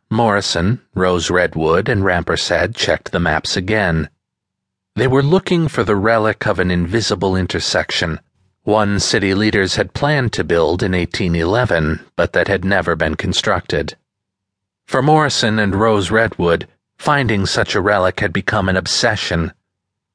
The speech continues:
An obsession with a little explored part of New York City's history. An obsession with those rare moments when past,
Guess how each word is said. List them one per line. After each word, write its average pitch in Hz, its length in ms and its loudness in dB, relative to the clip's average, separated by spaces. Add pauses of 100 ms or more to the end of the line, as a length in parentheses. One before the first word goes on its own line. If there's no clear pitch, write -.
(220)
An 87 160 0
obsession 92 840 0
with 90 180 0
a 104 60 0
little 110 400 0
explored 98 600 0
part 87 500 0
of 92 160 -4
New 87 120 0
York 87 280 0
City's 90 400 -2
history. 80 640 -2 (680)
An 101 100 0
obsession 95 800 0
with 87 220 -2
those 95 300 0
rare 98 340 2
moments 92 680 0
when 90 220 0
past, 92 720 -2